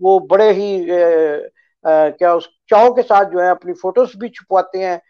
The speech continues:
टेलीविजन पे इंटरव्यू भी देते हैं, लेकिन जब, अ, अमली तौर पर काम करने का वक्त आया तो ये मेरे सामने राजा फाहद साहब की मिसाल है।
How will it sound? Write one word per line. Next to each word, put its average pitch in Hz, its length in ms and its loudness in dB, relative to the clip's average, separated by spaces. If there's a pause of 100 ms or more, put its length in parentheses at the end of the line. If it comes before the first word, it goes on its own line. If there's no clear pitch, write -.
(160)
टेलीविजन 196 420 -2
पे 190 260 -4
इंटरव्यू 202 340 -8
भी 226 140 -10
देते 185 280 -6
हैं, 185 200 -6 (300)
लेकिन 185 260 -4
जब, 208 240 0 (160)
अ, 185 160 -2
अमली 220 260 -2
तौर 196 180 2 (120)
पर 190 80 2
काम 170 260 -2
करने 160 260 -6
का 165 340 -2
वक्त 190 240 -2
आया 170 260 6 (340)
तो 175 60 -8
ये 175 200 -2
मेरे 165 200 -2
सामने 170 380 -2
राजा 151 280 0
फाहद 165 340 -4
साहब 170 240 0
की - 140 -20
मिसाल 170 420 0
है। 220 180 2